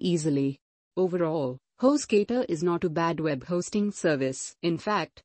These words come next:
it does have a lot of feature-packed plans, and they do cater to both experts and beginners,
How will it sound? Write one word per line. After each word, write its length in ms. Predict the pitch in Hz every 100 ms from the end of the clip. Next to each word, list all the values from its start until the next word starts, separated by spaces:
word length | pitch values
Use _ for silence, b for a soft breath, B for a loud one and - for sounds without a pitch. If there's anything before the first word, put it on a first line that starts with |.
| _ -
it 140 | 160
does 200 | 170 165
have 180 | 170 156
a 40 |
lot 280 | 147 180 202
of 160 | - 143
feature-packed 760 | - 202 214 185 180 180 - -
plans, 600 | 196 170 135 127 - -
and 180 | 214 208
they 120 | 214
do 240 | 175 208 202
cater 320 | 226 233 202
to 100 | 185
both 280 | 196 196 160
experts 540 | 139 - 151 135 -
and 200 | 165 170
beginners, 600 | 165 147 160 135 127 131